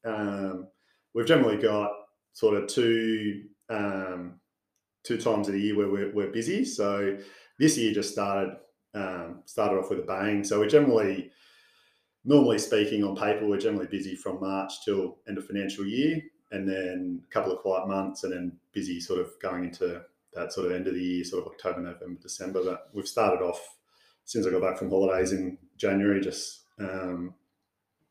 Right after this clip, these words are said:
yeah, averaging ten, ten a week, and a lot of those reviews and, um,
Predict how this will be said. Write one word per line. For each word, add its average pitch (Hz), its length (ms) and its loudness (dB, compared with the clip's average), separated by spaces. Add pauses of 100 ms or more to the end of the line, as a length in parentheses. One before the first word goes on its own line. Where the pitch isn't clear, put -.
(140)
yeah, 113 240 10 (100)
averaging 92 320 2
ten, 92 400 -4
ten 101 160 0
a 92 80 2
week, 104 360 2
and 92 360 -4 (560)
a 120 40 0
lot 120 120 10
of 101 80 6
those 98 180 4
reviews 110 520 2
and, 98 520 2 (120)
um, 90 640 -4